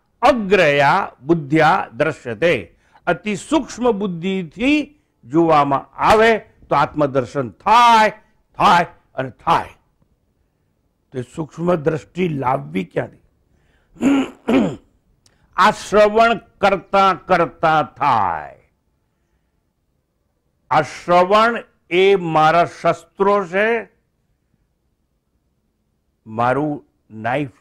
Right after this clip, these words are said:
છે. ડોક્ટર પાસે ફોર્સેપ હોય, નાઇફ હોય. હું શબ્દોના શસ્ત્રથી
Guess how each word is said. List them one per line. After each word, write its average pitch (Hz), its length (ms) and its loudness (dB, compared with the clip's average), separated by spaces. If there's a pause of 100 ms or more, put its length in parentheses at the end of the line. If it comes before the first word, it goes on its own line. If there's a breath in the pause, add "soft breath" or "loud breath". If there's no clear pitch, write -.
(160)
છે. 95 120 -20 (1700)
ડોક્ટર 123 480 -4
પાસે 135 440 -6
ફોર્સેપ 147 800 -8
હોય, 185 280 -4 (640)
નાઇફ 120 400 -10
હોય. - 200 -20 (1160)
હું 226 340 0 (300)
શબ્દોના 220 1000 0
શસ્ત્રથી 202 1160 -4